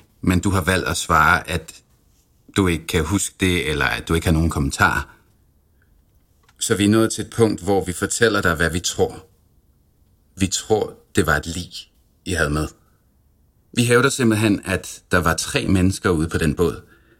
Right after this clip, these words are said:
men at kun to var i live. Så nu spørger vi endnu en gang.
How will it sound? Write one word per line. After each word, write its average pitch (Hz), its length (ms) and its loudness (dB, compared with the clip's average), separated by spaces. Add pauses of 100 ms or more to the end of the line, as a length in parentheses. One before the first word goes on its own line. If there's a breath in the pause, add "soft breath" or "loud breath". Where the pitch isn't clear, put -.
(600 soft breath)
men 98 160 4
at 82 120 0
kun 95 160 0
to - 280 -2
var 80 160 0
i 76 80 0
live. 95 280 0 (1080)
Så - 180 0
nu 110 160 4
spørger 107 280 0
vi 90 140 0
endnu 98 160 4
en 95 120 0
gang. 85 180 -4